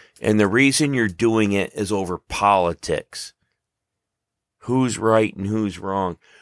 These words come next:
Who gives a shit? Who cares? You're both right and you're both wrong.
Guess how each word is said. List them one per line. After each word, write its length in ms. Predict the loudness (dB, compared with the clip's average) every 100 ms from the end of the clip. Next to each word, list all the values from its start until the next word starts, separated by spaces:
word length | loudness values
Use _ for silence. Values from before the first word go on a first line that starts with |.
| _
Who 260 | 0 0 2
gives 360 | 2 2 2
a 80 | -4
shit? 420 | -4 -2 -2 -2 _ _ _ _ _ _ _ _ _ _ _ _ _ _ _ _ _ _ _ _ _ _ _ _ _
Who 260 | -2 0 0
cares? 720 | -2 0 2 2 0 -6 -20 _ _ _ _ _ _ _ _ _ _ _ _ _
You're 180 | -12
both 520 | -12 2 2 4 0 -2
right 260 | 0 0
and 100 | -4
you're 100 | -6
both 460 | -2 0 0 -2 -8
wrong. 380 | -4 -2 -4